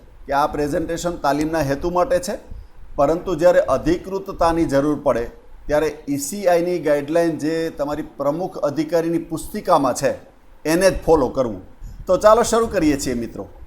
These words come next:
પહેલું લઈએ છીએ તકરારી મત. મિત્રો, હું તમારા મતબૂથમાં આવું છું, પ્રથમ પોલિંગ અધિકારી મારું નામ બોલે છે, નીતિનભાઈ બાબુભાઈ ઓઝા.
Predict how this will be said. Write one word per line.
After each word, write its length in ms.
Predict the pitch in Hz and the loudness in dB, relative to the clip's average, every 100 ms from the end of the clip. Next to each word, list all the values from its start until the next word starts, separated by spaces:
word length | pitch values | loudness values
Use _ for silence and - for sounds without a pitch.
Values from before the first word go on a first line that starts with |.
| - - - - | -20 -20 -12 0
પહેલું 300 | 196 240 254 | 2 2 2
લઈએ 240 | 233 233 240 | 2 2 2
છીએ 100 | 247 | 0
તકરારી 500 | - - 208 190 165 127 | 0 0 4 4 4 0
મત. 120 | - - - - - - - - | -4 -10 -20 -20 -20 -20 -18 -10
મિત્રો, 340 | 185 - 233 | -6 0 0
હું 260 | 156 175 240 247 - - | 0 -2 -2 -4 -8 2
તમારા 580 | 175 190 214 220 226 208 | 4 6 6 6 6 2
મતબૂથમાં 920 | 156 156 175 180 202 208 185 175 180 - | 0 -2 -2 -6 -6 -6 -2 2 2 2
આવું 340 | 139 151 165 180 | 2 4 2 0
છું, 120 | 202 - - - - - - - - - - - _ _ _ | -6 -10 -20 -20 -20 -20 -14 -12 -12 -18 -20 -20 _ _ _
પ્રથમ 360 | 165 170 220 240 233 | 2 4 4 2 2
પોલિંગ 300 | 220 220 220 | 0 0 0
અધિકારી 640 | 175 151 185 202 196 202 - 147 | 0 0 0 4 4 0 -8 0
મારું 320 | 156 175 160 | 4 4 4
નામ 240 | 151 185 202 | 4 4 2
બોલે 280 | 170 151 139 | 2 4 2
છે, 160 | 131 127 127 - - - - - _ - - 131 | 0 -6 -12 -18 -20 -20 -20 -20 _ -20 -12 -6
નીતિનભાઈ 520 | 139 175 165 175 170 | -4 -2 4 4 6
બાબુભાઈ 420 | 151 143 143 147 - | 4 0 0 -2 0
ઓઝા. 380 | 156 139 117 | 0 2 0